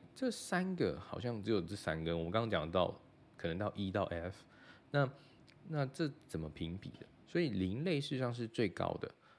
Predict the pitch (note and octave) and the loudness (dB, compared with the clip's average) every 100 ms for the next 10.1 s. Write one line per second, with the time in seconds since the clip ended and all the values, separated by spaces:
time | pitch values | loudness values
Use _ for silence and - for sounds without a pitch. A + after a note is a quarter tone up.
0 | _ D#3 C#3+ G2 F2+ A#2 B2+ G2 - G#2 | _ 0 4 4 2 2 2 0 -2 -4
1 | G2+ - D#2+ F2 G2 F2 - - - _ | -4 -4 0 4 4 2 -4 -12 -20 _
2 | - - _ - G2 G2 - D#2 F2 F#2 | -20 -20 _ -6 -2 -2 0 2 2 0
3 | - E2+ E2+ - - - _ _ _ _ | -2 -4 -4 -6 -18 -20 _ _ _ _
4 | - - _ _ - D#3+ D#3 F#2+ G2+ D3 | -20 -20 _ _ 2 6 6 4 4 4
5 | C3 G#2 G2+ G2+ G#2 A2 G2+ - G2+ G#2 | 6 4 2 0 -4 -4 -4 -2 -2 -4
6 | - _ _ _ _ - F#2 G#2+ A2+ F#2 | -10 _ _ _ _ 2 6 6 6 4
7 | F2 F2+ G#2+ C3 A#2+ - E2 G#2 _ - | 2 4 4 4 2 0 -2 -2 _ -2
8 | F2 F2 G2 F#2 A2 G2+ G#2 F#2+ - F2+ | 0 2 0 2 0 2 2 0 0 -4
9 | F2 G2 G#2 - - _ G#2+ F#2+ G2 G2 | 2 2 2 -4 -20 _ -2 2 6 6
10 | F#2+ | 4